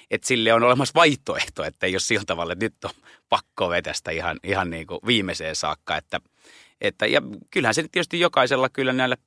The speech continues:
näillä, näilläkin starboilla, joihin viittaat, niin onhan niilläkin ollut jaksamisen kanssa välillä sitten, välillä sitten, tota noin, niin vaikeeta tai, tai, tai näin päin pois. Että, tota, että on se, se on,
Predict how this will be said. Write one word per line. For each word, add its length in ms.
näillä, 320
näilläkin 380
starboilla, 520
joihin 300
viittaat, 400
niin 80
onhan 140
niilläkin 340
ollut 140
jaksamisen 440
kanssa 280
välillä 280
sitten, 300
välillä 220
sitten, 320
tota 240
noin, 200
niin 120
vaikeeta 500
tai, 320
tai, 260
tai 180
näin 240
päin 240
pois. 240
Että, 260
tota, 460
että 200
on 80
se, 120
se 260
on, 340